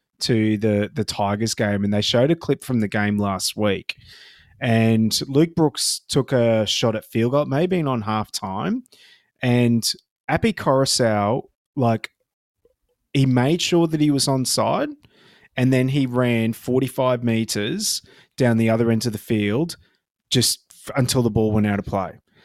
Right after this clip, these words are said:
And it was just, he never, he was never gonna make the ball. There was, he was never going to score a try. He was never gonna do anything. All it was,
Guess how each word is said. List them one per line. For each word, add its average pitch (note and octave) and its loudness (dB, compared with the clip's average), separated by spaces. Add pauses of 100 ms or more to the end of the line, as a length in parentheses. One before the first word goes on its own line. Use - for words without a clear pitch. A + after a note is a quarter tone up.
(200)
And A2 2 (280)
it C#3+ 0
was C3 2
just, - 0
he C3+ 0
never, E3+ 2 (220)
he - 0
was B2 2
never D3+ 2
gonna F3+ 0
make D#3+ 0
the C#3+ -4
ball. A#2 2 (400)
There A#2 2
was, A2+ 2
he A#2+ -2
was A#2 2
never C#3+ 2
going C#3+ 0
to - -2
score B2 2
a A#2+ 2
try. A2 0
He A2 4
was A2+ 2
never D3 0
gonna D#3 0
do B2+ 2
anything. A2 -2
All D#3 4
it - -6
was, B2 0